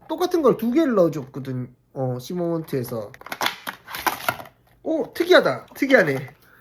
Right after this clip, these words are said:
여기 온오프가 있어가지고 온으로 돌려놓고 짜서 쓰는 건가? 이걸 어디에 쓰는 거야? 얼굴에 쓰는 거야? V라인을 관리하는 거라거든. 부-, 그럼 V라인만 써야 되나? 다른 데는 쓰면 안 되나? 누르면 여기서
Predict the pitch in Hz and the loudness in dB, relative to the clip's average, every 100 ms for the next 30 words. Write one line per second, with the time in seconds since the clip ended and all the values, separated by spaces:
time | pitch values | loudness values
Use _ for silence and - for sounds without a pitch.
0 | _ - 202 208 - 277 320 370 - 277 | _ -6 -4 -4 2 4 6 6 4 4
1 | 214 - 202 180 165 156 147 131 123 - | 4 6 2 2 2 0 2 2 -2 -4
2 | 254 320 330 254 - 262 277 208 - 240 | 0 2 4 2 2 4 4 2 2 0
3 | 254 214 220 208 180 165 131 139 220 285 | 2 0 -2 -4 -6 -4 -6 -4 -6 -8
4 | _ _ _ _ 214 180 139 156 202 - | _ _ _ _ -8 -2 -2 -2 -4 -4
5 | 202 208 190 131 170 220 214 147 131 135 | -6 -4 -2 0 0 -2 -6 -8 -8 -6
6 | 190 220 _ - 262 320 330 226 202 202 | -6 -10 _ 6 10 10 10 8 6 4
7 | 190 143 135 165 170 151 139 131 127 120 | 0 -2 -2 0 0 -2 -6 -6 -6 -6
8 | 120 123 120 120 - 202 196 202 156 277 | -10 -12 -14 -14 -10 -4 2 2 6 6
9 | 330 226 175 147 143 135 127 175 240 - | 8 6 4 0 -2 -2 -2 -2 -4 -12
10 | _ _ 226 254 277 277 208 202 185 120 | _ _ 2 2 0 -2 -4 -4 -4 -4
11 | 127 180 294 _ - _ - 160 196 233 | -4 -4 -6 _ -20 _ -6 -4 -2 2
12 | 185 143 127 131 170 180 151 127 123 123 | 4 4 0 0 -2 -2 0 0 -2 -6